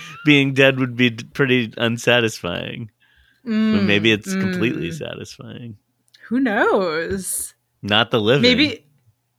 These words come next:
Speaker 1: is she like, "I'd rather be dead than put
Speaker 2: Be
Speaker 1: up with your
Speaker 2: living in the
Speaker 1: shit"?
Speaker 2: nineties.
Speaker 1: <laughs> I don't know. All right, we can move on.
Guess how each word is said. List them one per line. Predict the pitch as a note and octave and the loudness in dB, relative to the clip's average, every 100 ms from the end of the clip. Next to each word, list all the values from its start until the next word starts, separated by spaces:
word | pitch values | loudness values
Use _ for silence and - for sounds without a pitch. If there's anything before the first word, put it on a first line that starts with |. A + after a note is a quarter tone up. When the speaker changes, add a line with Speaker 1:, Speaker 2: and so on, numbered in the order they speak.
| - | -4
Speaker 1:
is | A3+ | 2
she | - D4 | 4 6
like, | B3+ A#3 - - _ _ _ _ _ - | 6 6 2 -14 _ _ _ _ _ -4
"I'd | G3+ F3 | -2 0
rather | F3+ F3+ F#3+ | -2 0 -2
be | E3+ | -4
dead | E3 - A#2+ C3+ G3+ A3 | -10 -8 -6 -4 -4 -6
than | G#3 - F3+ G3 F#3 _ _ _ _ _ _ _ _ _ _ _ _ - _ _ _ _ - | -10 -10 -8 -8 -10 _ _ _ _ _ _ _ _ _ _ _ _ -20 _ _ _ _ -8
put | G3+ | -6
Speaker 2:
Be | F#3+ | -4
Speaker 1:
up | |
with | F3 F3+ | -4 -4
your | G2+ | -4
Speaker 2:
living | |
in | - F#2+ | -4 -4
the | |
Speaker 1:
shit"? | - | -2
Speaker 2:
nineties. | - F#2+ F#2+ G#2 A2 A#2 - _ | -2 -2 -2 0 0 -4 -14 _
Speaker 1:
<laughs> | - | 0
I | - - F4+ - - F#4 - - G4 - F#4+ A4 A#4+ A4 F#4 - C4 | 0 2 2 2 2 2 2 2 2 2 2 4 2 4 2 2 2
don't | A3 F#3+ | 2 -2
know. | F#3+ F#3 F#3+ E3 _ - - | -2 -2 -2 -4 _ -4 4
All | F4+ | 6
right, | G3+ E3+ A3+ | 6 2 2
we | G4+ | 4
can | A#4 D#4 | 4 4
move | G3 E3 | 2 0
on. | C#3 E3 F#3 | -4 -4 -8